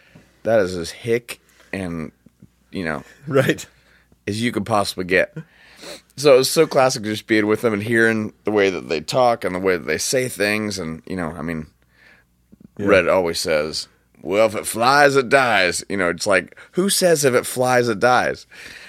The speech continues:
Speaker 1: And I guess when our tour
Speaker 2: Right.
Speaker 1: manager was getting, um, he was getting, uh, food for us, you know, and so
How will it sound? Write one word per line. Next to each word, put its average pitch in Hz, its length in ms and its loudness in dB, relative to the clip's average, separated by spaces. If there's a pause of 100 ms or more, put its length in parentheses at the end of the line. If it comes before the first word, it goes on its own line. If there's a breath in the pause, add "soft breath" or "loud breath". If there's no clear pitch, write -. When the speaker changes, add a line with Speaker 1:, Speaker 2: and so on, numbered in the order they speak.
(120 loud breath)
Speaker 1:
And 117 100 4
I 123 60 8
guess 123 260 2
when 127 280 2
our 113 140 6
tour 117 200 0
Speaker 2:
Right. 110 100 0
Speaker 1:
manager 104 320 -2
was 95 140 -4
getting, 92 500 -2
um, 78 480 -6 (1200 loud breath)
he 123 160 -2
was 110 120 -2
getting, 101 760 2 (1040 soft breath)
uh, 85 360 -2
food 147 320 2
for 101 180 4
us, - 440 -2
you 107 100 -4
know, 80 200 -4 (140)
and 104 140 -4
so - 100 0